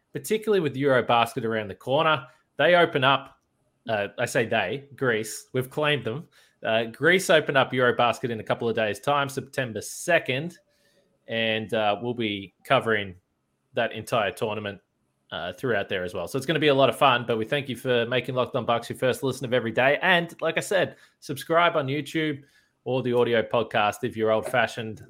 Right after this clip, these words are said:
like I tend to be. Uh, before we get into this E S P N straw poll, because it's, it's really interesting stuff, plenty of good Giannis stuff.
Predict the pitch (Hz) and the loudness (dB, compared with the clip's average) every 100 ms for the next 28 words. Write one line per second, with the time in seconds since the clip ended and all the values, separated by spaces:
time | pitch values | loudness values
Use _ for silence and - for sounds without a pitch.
0 | - 131 123 - 143 147 113 101 - 95 | -12 -8 -8 -4 -6 -4 -8 -8 -8 -4
1 | 120 135 _ _ _ _ _ _ _ 120 | -4 -6 _ _ _ _ _ _ _ -4
2 | 127 - 247 254 208 185 - 151 - 156 | -4 -2 0 2 4 2 0 -2 -2 0
3 | 151 135 143 139 117 107 - _ _ _ | 0 0 2 2 2 -4 -16 _ _ _
4 | _ - - 147 131 127 117 117 113 135 | _ -16 -2 2 2 4 4 4 0 -2
5 | 135 135 - - _ _ _ _ 147 143 | -2 -4 -12 -20 _ _ _ _ -2 2
6 | 185 185 147 135 - 120 - 127 117 - | 4 4 2 -2 -10 -10 -2 0 0 -4
7 | _ _ _ _ 151 170 156 143 117 117 | _ _ _ _ -2 0 2 0 2 2
8 | 113 110 - 123 110 | 2 0 0 2 0